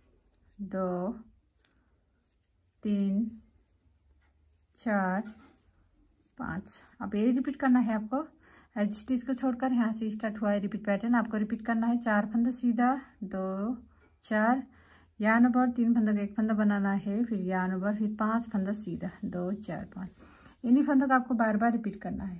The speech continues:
फिर से रिपीट करना है आपको इन्हीं फंदों को। यहाँ से चार फंदा सीधा, एक,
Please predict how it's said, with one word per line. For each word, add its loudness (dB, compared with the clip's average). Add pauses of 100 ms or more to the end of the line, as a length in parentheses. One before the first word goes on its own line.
फिर 2
से -2
रिपीट -2
करना 0
है 0
आपको -2
इन्हीं 2
फंदों -2
को। -4
यहाँ 0
से -4 (480)
चार 4
फंदा 4
सीधा, 2 (540)
एक, 0